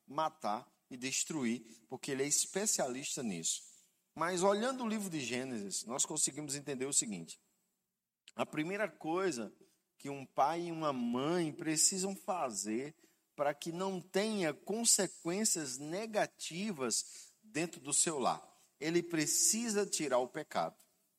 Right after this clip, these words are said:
O pecado, irmãos, ele entrou lá por meio de Adão e Eva, e isso afetou os filhos. Sabe, não é uma questão de maldição hereditária, é uma questão de plantação e colheita.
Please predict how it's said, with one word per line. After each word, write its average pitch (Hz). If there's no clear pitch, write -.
O 175
pecado, 160
irmãos, 131
ele 143
entrou 147
lá 127
por 123
meio 135
de 123
Adão 117
e 113
Eva, 104
e 147
isso 226
afetou 214
os 180
filhos. 85
Sabe, 160
não 160
é 196
uma 220
questão 185
de 160
maldição 165
hereditária, 139
é 139
uma 151
questão 147
de 131
plantação 135
e 196
colheita. 185